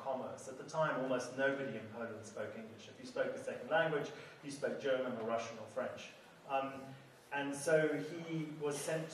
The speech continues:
to a, a sort of summer school in England, um, in, on, on the, on the Kentish coast, uh, for three months to, to, to, or more even, to study English. It was a kind of a, a crammer. And on the first of September,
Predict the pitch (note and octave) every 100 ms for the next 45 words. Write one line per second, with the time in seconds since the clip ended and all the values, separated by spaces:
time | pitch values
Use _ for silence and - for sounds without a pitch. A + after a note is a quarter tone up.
0 | - C#3+ C#3 C3 C3 B2+ B2+ B2 B2+ -
1 | C3+ C3 - D#3 D3 C#3+ - B2 A2+ A2
2 | A#2 C3+ D3 D3+ B2 - - - A#2 A2+
3 | A2+ - A#2+ A#2+ A#2+ B2 B2 B2+ B2 A#2+
4 | C3 B2 A#2+ C3+ B2+ A#2+ - - B2 G#2+
5 | G2+ - - - - - B2 A#2 - -
6 | - - C3 A#2+ A#2 - C#3+ C3+ A#2+ A2
7 | - - - A#2+ A#2 A2+ A2+ A2 A2+ B2
8 | A2+ - - - A#2 A#2 A2+ A#2+ C#3+ -
9 | - G2+ G#2 - - - B2 A#2+ A#2+ B2
10 | - - - A#2 B2 A2+ - - - -
11 | - - - - - - - - A#2 -
12 | - - - - - - C3+ C3+ C3+ C3+
13 | - D#3 C3+ - - B2 - C3 A#2+ A2+
14 | A2 -